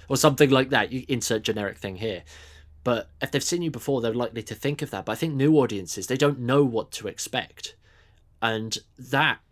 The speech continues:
kind of, in a way, is a beautiful thing because they don't know what to expect, which means that you can do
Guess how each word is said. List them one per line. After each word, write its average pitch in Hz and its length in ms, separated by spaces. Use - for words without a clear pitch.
kind 127 200
of, - 100
in 147 140
a 175 60
way, 101 240
is 98 100
a 101 60
beautiful 147 500
thing 101 380
because 123 160
they 131 100
don't 120 220
know 117 80
what 123 160
to 123 140
expect, 110 420
which 123 140
means 120 180
that 120 140
you 131 160
can 117 180
do 110 320